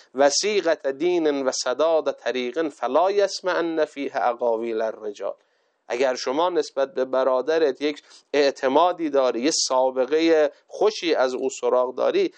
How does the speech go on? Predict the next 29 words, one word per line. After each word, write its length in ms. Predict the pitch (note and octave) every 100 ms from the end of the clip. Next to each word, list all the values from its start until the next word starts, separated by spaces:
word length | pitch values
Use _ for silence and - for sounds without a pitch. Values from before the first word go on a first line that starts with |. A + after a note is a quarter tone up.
| _ -
حضرت 340 | B2+ C#3 G3
فرمود: 420 | D#3 C#3+ F#3 G3+ -
"اقاویل 680 | C3+ C3 C#3 C#3 D#3+ A3+ G#3+
الرجال"، 600 | F#3+ D3 C3+ B2 A#2 A#2
حرف 540 | - - A#3+ A#3 - F#3
مفت 560 | E3+ E3+ C4 - -
دیگران 600 | F3+ D#3+ D#3 D3 D#3 F3
رو 100 | E3
در 160 | C#3 C3+
مورد 420 | B2+ B2 C3+ D3+
او 220 | C3+ D3
نشنو، 580 | C#3+ D#3+ - - C#3+ A2+ - _ _ _ -
هر 200 | F#3+ A3+
چی 180 | -
می‌خوان 360 | F#3 E3+ - -
بگن، 280 | - - - _ _ _ _ _ _ _ _
تو 100 | B2
می‌دونی 420 | C#3 G#3 A3+ G#3+
اون 300 | G3+ F3 D#3+
انس-، 100 | -
بعد 260 | C3 F3 E3
حضرت 300 | D3 E3 E3
فرمود: 360 | D3 D#3 D#3+
"بین 220 | D#3 E3 D3+
حق 340 | D#3+ D#3+ -
و 40 |
باطل 380 | C3+ C3 - D3+
چهار 460 | D3 C3 C3 C#3 A#2+
انگشته، 640 | A2+ A#2 A#2 A2 - G#2